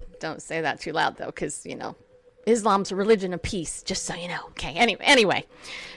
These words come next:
So, um, so in verse eight, and then it says, "And again he stooped down and wrote on the ground, and when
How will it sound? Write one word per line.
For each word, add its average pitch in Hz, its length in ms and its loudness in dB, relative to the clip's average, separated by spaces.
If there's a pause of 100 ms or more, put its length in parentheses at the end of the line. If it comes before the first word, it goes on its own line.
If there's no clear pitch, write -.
(140)
So, 269 420 8 (480)
um, 220 420 8 (1160)
so 302 260 8
in 277 100 8
verse 359 240 8
eight, 311 360 8
and 226 80 0
then 262 160 8
it 247 60 4
says, 240 380 6 (100)
"And 240 180 8
again 294 340 6
he 269 180 4
stooped 247 360 0
down 202 360 6
and 180 160 0
wrote 185 160 8
on 196 140 6
the 196 60 2
ground, 170 520 4
and 196 160 2
when 208 320 2